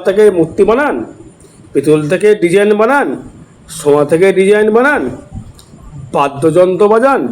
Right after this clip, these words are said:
যে কোনো শিল্পী, শিল্পী মানে বোঝো, শিল্পী মানে গোটা বাংলা শিল্পী বোঝেন তো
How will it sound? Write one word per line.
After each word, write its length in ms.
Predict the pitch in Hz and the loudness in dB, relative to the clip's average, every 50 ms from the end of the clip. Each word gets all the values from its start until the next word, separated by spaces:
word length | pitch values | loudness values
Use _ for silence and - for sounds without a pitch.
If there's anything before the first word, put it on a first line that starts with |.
| - 131 156 | -8 -2 0
যে 80 | 196 208 202 | 0 0 2
কোনো 140 | 240 226 240 226 214 - | 2 2 2 2 2 0
শিল্পী, 440 | - 208 202 208 190 101 185 147 113 98 90 - - - - - | -2 0 0 0 0 -2 -2 -4 -4 -4 -6 -10 -14 -18 -20 -14
শিল্পী 220 | - - 147 156 175 | -8 -6 -4 -2 0
মানে 120 | 190 196 170 | 0 0 2
বোঝো, 140 | 170 180 208 196 - | 2 2 2 2 2
শিল্পী 160 | 165 160 175 175 | 0 0 0 2
মানে 100 | 185 185 165 | 2 0 2
গোটা 140 | 160 165 175 170 | 0 0 0 2
বাংলা 160 | 175 185 185 - | 2 2 0 0
শিল্পী 220 | 190 165 170 175 196 160 | 0 -4 -4 -2 -2 0
বোঝেন 200 | 170 175 202 190 | 2 2 2 2
তো 40 | 175 | 0